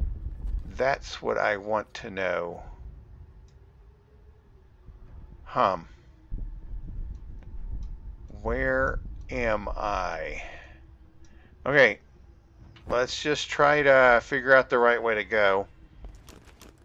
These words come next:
Okay, can I go here? Yeah, let's go in here. See what we got. Oh my. Let's talk to this dude here. Maybe he'll give me some good information.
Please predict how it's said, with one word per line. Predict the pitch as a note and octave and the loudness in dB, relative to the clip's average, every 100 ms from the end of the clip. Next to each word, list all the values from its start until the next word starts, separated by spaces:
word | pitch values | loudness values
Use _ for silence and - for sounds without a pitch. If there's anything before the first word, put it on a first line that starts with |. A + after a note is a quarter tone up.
| _ - - - - - | _ -20 -20 -20 -20 -14
Okay, | G#2+ G2 F#2 | -6 -6 -4
can | - | -2
I | A2 | -2
go | A2 B2 | 0 0
here? | C3 C3+ C#3 | 2 -2 -2
Yeah, | G#2+ G2 | -4 -2
let's | F#2+ G2 | -2 -4
go | - A#2+ | -2 -2
in | G#2+ | 0
here. | G#2 G2 G2 - - - - - - - | 0 2 0 -4 -20 -20 -20 -20 -20 -18
See | - B2+ | -6 -2
what | G#2 | 0
we | G2+ | -2
got. | F#2 G2+ G2 - - - - - - - - - - | -2 2 2 2 -6 -20 -20 -20 -20 -20 -20 -20 -10
Oh | A2 G2+ | -6 -6
my. | F2+ G2 F#2 F2 - - - - - - - - - - - - - - - | -2 0 0 -4 -12 -20 -20 -20 -20 -20 -20 -20 -20 -20 -20 -20 -20 -20 -20
Let's | - | 0
talk | B2 A2+ | 2 2
to | A#2 | 0
this | G#2 F#2+ - | -2 -4 -2
dude | G2+ F#2+ | -2 -2
here. | A2 F#2+ F#2 F#2+ - - - - - - - | -2 0 0 -2 -16 -20 -20 -20 -20 -20 -10
Maybe | G#2 G#2+ | -8 -2
he'll | A2 | -2
give | G#2 G#2+ | 0 -2
me | |
some | G2 G#2+ | -4 -4
good | G2+ G#2 | 0 2
information. | G2+ G#2+ G#2 A2 C#3 D3 | 2 0 0 -2 -2 -6